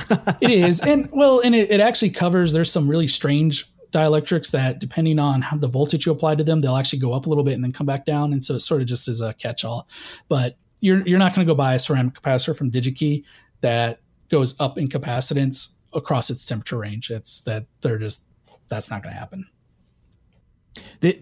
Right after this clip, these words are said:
Speaker 2: th-, this may be a bit of a, uh, a, a question that we may not be able to answer, but I've, I'm always curious, what, what is it that actually is changing with temperature?
Speaker 1: Uh,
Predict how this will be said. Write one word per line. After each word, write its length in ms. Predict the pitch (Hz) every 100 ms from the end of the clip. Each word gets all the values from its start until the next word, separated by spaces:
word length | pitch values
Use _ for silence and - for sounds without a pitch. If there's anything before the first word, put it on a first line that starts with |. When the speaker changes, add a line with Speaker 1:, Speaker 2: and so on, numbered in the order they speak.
| 165
Speaker 2:
th-, 160 | 180 190
this 220 | 175 175
may 140 | 185
be 160 | 170 160
a 80 | 127
bit 180 | 131 135
of 160 | 117
a, 260 | 117 113 110
uh, 360 | 104 104 104 -
a, 340 | - 90 -
a 40 | 123
question 460 | - 135 - 120
that 220 | 117 107 -
we 140 | 139 120
may 180 | 113 113
not 180 | 107
be 100 | 110
able 140 | 107 107
to 60 |
answer, 360 | 101 117 113 113
but 160 | 110 120
I've, 180 | 113 -
I'm 160 | 143
always 320 | 143 135 120 - -
curious, 520 | - 131 123 117 110 - - - _ -
what, 260 | 143 160
what 260 | 143 185 -
is 200 | 147 139
it 120 | 151
that 120 | 110 113
actually 640 | 123 - 120 113 107 98 _ _ -
is 200 | 127 107
changing 500 | - 123 131 123 104
with 140 | 98 -
temperature? 640 | 110 101 95 - 87 - _ _ _ - - - _ _ _ _ _ _ _ _ _ _ _ _ _
Speaker 1:
Uh, 760 | 196 180 175 160 139 127 127